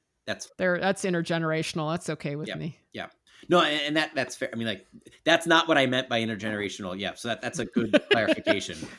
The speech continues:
Speaker 1: Um, minor generations with anyone of <laughs> older generations. But, I mean, that just, to my mind, also highlights that many of the political bromides on both the right and the left oversimplify things,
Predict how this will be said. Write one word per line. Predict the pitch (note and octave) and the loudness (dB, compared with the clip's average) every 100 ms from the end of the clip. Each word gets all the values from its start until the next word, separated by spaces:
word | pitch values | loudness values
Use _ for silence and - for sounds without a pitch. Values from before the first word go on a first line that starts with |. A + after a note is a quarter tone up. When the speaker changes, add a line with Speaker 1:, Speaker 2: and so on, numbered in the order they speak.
| - - | -20 -2
Speaker 1:
Um, | A#2 G2+ F2+ F2 _ - - _ _ | 0 0 -2 -10 _ -20 -20 _ _
minor | C#3 D#3 E3 C#3 | 4 6 8 6
generations | B2 B2+ A2 A2 G#2+ A#2 G2+ | 4 2 2 0 -2 -4 -4
with | C3+ | 0
anyone | D#3 E3 E3 C#3 A#2+ | 4 6 8 6 4
of | A#2+ - - - - | 2 -4 -12 -20 -8
<laughs> | D#3+ | -4
older | C3+ B2+ | -2 -2
generations. | G#2+ G#2 G2 - - F3+ _ - - - | -4 -8 -10 -14 -18 -20 _ -20 -20 -6
But, | C4+ | -2
I | |
mean, | B3+ | 2
that | G#3+ A#3 | 2 0
just, | A#3+ - - _ _ - | -4 -8 -12 _ _ -14
to | D#3+ | -10
my | C#3 E3 | -6 -4
mind, | E3 C3+ | -4 -4
also | A#2 B2 - A#2 | -6 -8 -8 -8
highlights | - A#2 G#2+ G2+ - | -6 -6 -6 -10 -10
that | A2 G#2 A#2 | -10 -10 -8
many | G#2+ B2 C#3+ | -6 -4 -2
of | C3 G#2 | -2 -4
the | A2+ G2+ | -8 -8
political | _ A2 A#2 A#2+ G#2+ | _ -6 -4 -4 -8
bromides | F#2 G2 G#2 G#2 F#2 F2+ E2+ D#2+ - - _ _ _ _ - | -6 -8 -6 -6 -6 -6 -10 -14 -18 -18 _ _ _ _ -8
on | G#2+ | -4
both | G#2+ G#2 | -4 -6
the | - | -8
right | F#2 F#2 A2+ - _ | -6 -4 -4 -8 _
and | G#2 G#2 | -8 -6
the | G2+ | -6
left | E2 E2+ C3+ - _ - _ _ _ _ | -6 -6 -8 -10 _ -20 _ _ _ _
oversimplify | A#2+ A#2 A2 - G2+ G2+ - D#2+ - | -2 0 -2 -4 -10 -10 -14 -14 -16
things, | - _ - - | -20 _ -20 -20